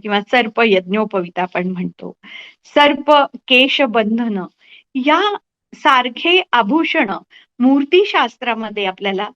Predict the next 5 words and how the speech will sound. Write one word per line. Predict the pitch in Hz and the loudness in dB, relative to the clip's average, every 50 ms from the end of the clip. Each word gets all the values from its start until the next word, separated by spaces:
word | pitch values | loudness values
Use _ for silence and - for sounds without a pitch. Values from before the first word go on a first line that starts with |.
| _ _ _ _ - | _ _ _ _ -6
दिसू | 220 226 214 - 190 180 | -6 -6 -4 -6 -6 -6
लागले. | 156 160 170 165 - - - - - _ _ _ _ - - - - _ _ _ _ - | -6 -6 -8 -10 -12 -14 -16 -16 -18 _ _ _ _ -20 -20 -20 -20 _ _ _ _ 2
त्याच्यामध्ये | 302 311 302 339 370 370 381 370 370 370 370 339 - - _ _ _ _ _ _ - | 2 2 4 4 4 4 4 4 4 4 2 2 -2 -8 _ _ _ _ _ _ -18
सर्पाचं | 240 - - - 339 320 349 - - 370 381 381 370 392 403 - _ _ | -18 -4 0 2 2 2 2 0 0 0 0 0 -2 -4 -6 -6 _ _
पाश | 277 240 254 359 359 - | 2 4 4 2 -2 -6